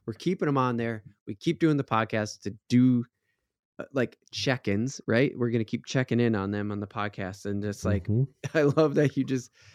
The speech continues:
Speaker 1: end this, like, ice fishing recap with, like, yeah, man, that one,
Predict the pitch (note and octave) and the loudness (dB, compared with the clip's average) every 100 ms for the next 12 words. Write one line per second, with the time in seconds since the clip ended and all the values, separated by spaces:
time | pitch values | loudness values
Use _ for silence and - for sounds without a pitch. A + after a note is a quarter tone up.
0 | - _ - C3 C3 B2 A#2 - - A#2 | -20 _ 0 2 4 0 -2 -12 -4 -4
1 | A2+ - - A2+ A#2+ - B2 A#2+ A2 A2+ | -4 -8 -8 -4 -4 -2 -4 -2 -4 -4
2 | A2+ G2+ F#2+ G#2 G#2 F#2 F#2 _ _ _ | -4 -8 -6 -8 -8 -10 -12 _ _ _
3 | _ _ - _ _ _ - G3+ D3+ D3+ | _ _ -20 _ _ _ 2 4 6 4
4 | G#3 C#4 F#3 D3+ | 2 2 0 -2